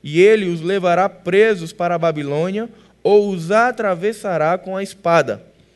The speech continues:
Entregarei Jerusalém nas mãos de seus inimigos,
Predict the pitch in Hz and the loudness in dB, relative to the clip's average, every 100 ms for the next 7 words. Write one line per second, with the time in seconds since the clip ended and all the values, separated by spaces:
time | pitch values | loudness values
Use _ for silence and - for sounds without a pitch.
0 | _ _ 143 160 185 180 165 202 190 175 | _ _ -8 -4 0 4 4 2 2 -2
1 | 180 175 160 165 190 170 143 156 175 180 | -2 0 0 -2 -4 -4 -4 -4 -6 -6
2 | - 175 165 147 139 160 190 208 - | -6 -8 -6 -10 -8 -6 -6 -8 -12